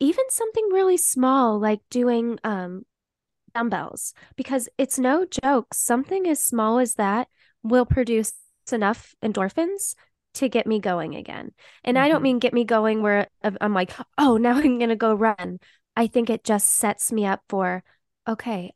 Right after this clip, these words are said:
Speaker 1: I think I can make a healthier dinner tonight. I don't, I, I won't order pizza, or I don't need the ice cream, or I'm not just gonna sit here all night. I'm gonna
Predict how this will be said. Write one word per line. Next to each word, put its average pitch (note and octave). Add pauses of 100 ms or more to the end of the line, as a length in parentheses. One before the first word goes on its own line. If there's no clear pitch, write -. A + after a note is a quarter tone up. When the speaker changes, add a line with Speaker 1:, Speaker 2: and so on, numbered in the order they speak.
Speaker 1:
I G#3
think G#3
I C4+
can C#4+
make A3+
a G#3
healthier F#3+
dinner E3+
tonight. F3+ (1000)
I G#3
don't, G#3 (560)
I, G#3+ (140)
I G#3
won't G#3
order F#3
pizza, - (120)
or G3
I G#3
don't G3
need G3+
the -
ice -
cream, - (400)
or F#3 (300)
I'm G#3+
not G3+
just -
gonna F3+
sit G3+
here G3
all F3
night. F3
I'm F#3
gonna F3